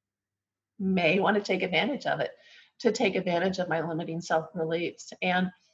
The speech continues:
I have to tell you, when I looked in that ugly mirror and I knew it was me, um, I didn't wanna do it anymore. I couldn't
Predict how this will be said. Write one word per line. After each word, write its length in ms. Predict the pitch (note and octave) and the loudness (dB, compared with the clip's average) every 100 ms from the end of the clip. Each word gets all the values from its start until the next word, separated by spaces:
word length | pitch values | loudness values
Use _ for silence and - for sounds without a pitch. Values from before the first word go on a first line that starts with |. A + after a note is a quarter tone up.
| _ _ - | _ _ -10
I 40 | |
have 80 | D4+ | -10
to 80 | B4 | -8
tell 240 | C#4 D4 F4+ | -4 -2 -2
you, 200 | B3+ - _ _ _ _ _ _ | -4 -6 _ _ _ _ _ _
when 340 | G#3+ G#3+ A#3 A3+ | -6 2 4 6
I 160 | G#3+ | 6
looked 260 | D4 F#4 - | 6 4 4
in 120 | F#4+ | 4
that 180 | C#4+ C#4+ | 6 6
ugly 360 | B3 D4 E4+ D4+ | 6 4 6 4
mirror 420 | C4 C4 D4+ D4+ | 2 2 4 6
and 100 | A#3 | 6
I 80 | A#3+ | 4
knew 220 | A#3+ C4+ | 4 2
it 80 | - | 2
was 240 | G#3+ G3+ A#3 | 0 -2 -2
me, 440 | G3+ F#3+ D4+ A#4+ - _ _ _ _ _ _ _ - | 0 0 -2 -6 -12 _ _ _ _ _ _ _ -2
um, 420 | G3 F#3+ F#3+ G3 - _ _ _ - | 0 2 0 -2 -8 _ _ _ -2
I 40 | |
didn't 120 | A3+ | 2
wanna 140 | A#3+ A#3+ | 2 2
do 180 | G3 A3+ | 2 0
it 80 | |
anymore. 400 | A#3+ F3 D#3 F#3+ - _ _ _ _ - | 0 -4 -6 -10 -18 _ _ _ _ -4
I 140 | F#3 | -2
couldn't 280 | F#3+ D4 D4+ | 0 2 2